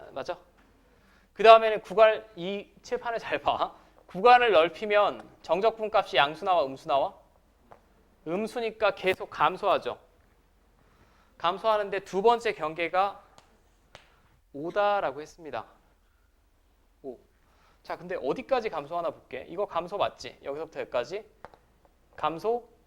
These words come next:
감소, 감소. 여기서 더 범위를 넓혀도 이쪽도 정적분 값이 음수-, 음수고 이쪽도 음수니까 여전히 감소하죠.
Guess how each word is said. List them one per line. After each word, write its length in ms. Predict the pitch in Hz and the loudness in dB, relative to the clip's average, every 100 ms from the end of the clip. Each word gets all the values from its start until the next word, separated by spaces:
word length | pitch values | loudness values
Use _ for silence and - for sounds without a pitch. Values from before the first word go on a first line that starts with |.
| _ _ | _ _
감소, 560 | - 151 156 208 226 - _ _ _ | -10 -8 -6 -6 -6 -10 _ _ _
감소. 560 | - 156 170 170 - - - _ _ _ _ _ _ _ _ _ _ _ _ _ - | -8 -6 -2 -2 -2 -14 -20 _ _ _ _ _ _ _ _ _ _ _ _ _ -4
여기서 340 | 160 185 190 | -2 -2 -2
더 460 | - 170 196 180 - | 4 6 6 2 -4
범위를 340 | 160 180 190 | -2 -2 -2
넓혀도 760 | 143 139 - 185 214 233 - - | -2 -2 -4 -4 -2 -2 -4 -12
이쪽도 840 | 147 147 - 226 - - 233 226 | -12 -8 -2 -2 -4 -4 0 2
정적분 500 | - 165 185 185 190 | 0 0 0 0 -2
값이 280 | 180 170 - | -2 -2 -4
음수-, 300 | 123 - - | -12 -14 -16
음수고 360 | 147 143 185 165 | -14 -12 -10 -8
이쪽도 400 | 123 190 185 165 | -8 -10 -8 -10
음수니까 640 | 139 170 156 156 160 165 | -10 -12 -14 -4 0 0
여전히 480 | 123 127 165 185 208 | 0 -6 -6 -8 -10
감소하죠. 640 | - 143 139 160 123 120 | -10 -12 -6 -6 -6 -12